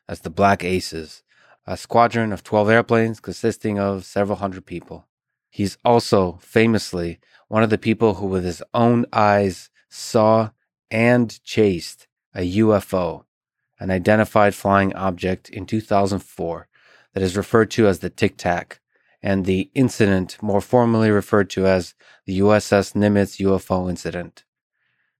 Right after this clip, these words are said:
His story, corroborated by several other pilots, from my perspective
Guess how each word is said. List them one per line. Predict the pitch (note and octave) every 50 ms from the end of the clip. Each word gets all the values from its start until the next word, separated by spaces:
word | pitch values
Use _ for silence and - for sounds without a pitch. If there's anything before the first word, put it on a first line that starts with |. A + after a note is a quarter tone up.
| _ _
His | - A#2 -
story, | - - - A2+ A2 A2 G#2 G2 G2 F#2+ F2 - _ _ _ _ _
corroborated | - - G2 G2+ G#2+ A2 G#2 G#2+ G#2 G2+ G2 F2+ F#2 E2+
by | F2+ F#2 F2+ F#2 F#2 F2+ F2+
several | F2 - - G#2 G2+ G#2+ G#2
other | G2+ G2 G2 F#2+
pilots, | - G2 G2 G2+ G2 G2 G2 F#2+ - - - - - _ _ _ _ _
from | _ - F#2 F#2+
my | G2 G#2+ A2
perspective | - A2+ G2+ - - A2 G2+ - - G#2+ G2 F#2+ F#2 F2+ -